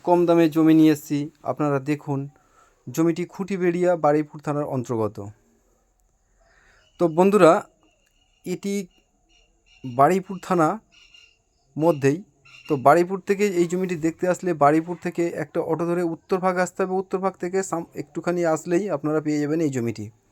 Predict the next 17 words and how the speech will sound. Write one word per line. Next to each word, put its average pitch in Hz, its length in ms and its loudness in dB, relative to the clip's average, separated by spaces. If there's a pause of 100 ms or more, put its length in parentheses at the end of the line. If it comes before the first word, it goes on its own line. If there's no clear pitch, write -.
(920)
তো 156 360 4 (460)
দেখুন, 190 500 2
জমিটি 170 320 0
খুবই 185 280 -8
সুন্দর। 170 440 0 (1200)
ধান 151 280 2
আছে 165 200 2
বলে 175 320 0 (480)
আপনাদেরকে 156 600 0 (540)
দেখতে 156 260 0
একটু 165 160 -4
হয়তো 160 300 0
অসুবিধা 160 440 0
হচ্ছে। 139 340 -4 (460)
ইটের 180 280 4
রাস্তা 180 300 2
থেকে 208 320 0